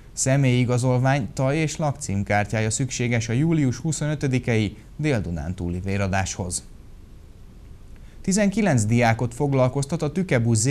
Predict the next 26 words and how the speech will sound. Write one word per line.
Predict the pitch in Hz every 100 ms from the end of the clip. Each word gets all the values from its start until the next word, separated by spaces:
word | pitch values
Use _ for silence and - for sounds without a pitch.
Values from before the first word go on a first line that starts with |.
| 143
R | 135
T | - 131 120 - -
a | -
nyári | 123 165 156 139
önkormányzati | 165 151 135 120 117 113 117 120
diákmunkaprogram | 127 117 92 90 104 98 98 113 104 110
keretében. | 107 113 110 113 110 110 110 - - - -
A | 117
tanulók | 113 160 165 170 170
három | 170 165 127
héten | 123 120 120
keresztül | 143 139 123 139
napi | 143 147 139
hat | 143 156
órában | 113 95 95 95 101
látnak | 110 107 110 110
el | 107
feladatot | 107 117 110 113 120 117 - - -
a | -
közlekedési | 180 107 85 90 95 98 -
cégnél. | 92 117 110 117 117 113 - - - - - -
Kérdéseket | - 117 120 131 120 117
tesznek | 123 110 117
fel | 117 113
az | 113
utasoknak, | 160 139 131 151 147 180 196